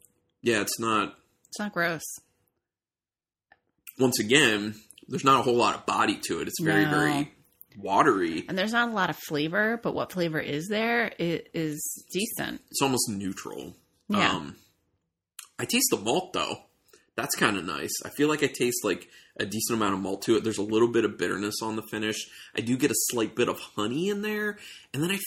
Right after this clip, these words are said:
Speaker 1: feel like I get a little bit of, like, a lemon peel
Speaker 2: Yeah.
Speaker 1: tang to it.
Speaker 2: I don't
Speaker 1: I don't hate this.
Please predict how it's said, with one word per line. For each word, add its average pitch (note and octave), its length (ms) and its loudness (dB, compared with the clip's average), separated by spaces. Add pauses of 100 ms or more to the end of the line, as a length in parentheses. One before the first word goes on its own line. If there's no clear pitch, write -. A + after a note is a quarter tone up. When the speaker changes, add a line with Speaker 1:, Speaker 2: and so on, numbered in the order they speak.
(100)
Speaker 1:
feel D4 220 -4
like D#4 160 -4
I G#3+ 60 0
get E3 200 2
a D#3 40 4
little B2+ 340 2
bit C#3+ 180 4
of, A#2 120 -6
like, G#2+ 280 0
a F#2 360 0 (440)
lemon B2+ 560 0
peel D3+ 640 -2 (220)
Speaker 2:
Yeah. D4+ 220 4 (300)
Speaker 1:
tang C#3+ 520 -2
to F#3+ 240 0
it. F#3 240 -4 (600)
Speaker 2:
I C#4 60 -6
don't - 220 -4 (2000)
Speaker 1:
I F3+ 40 -2
don't C#4 160 -4
hate - 240 -2
this. - 160 -6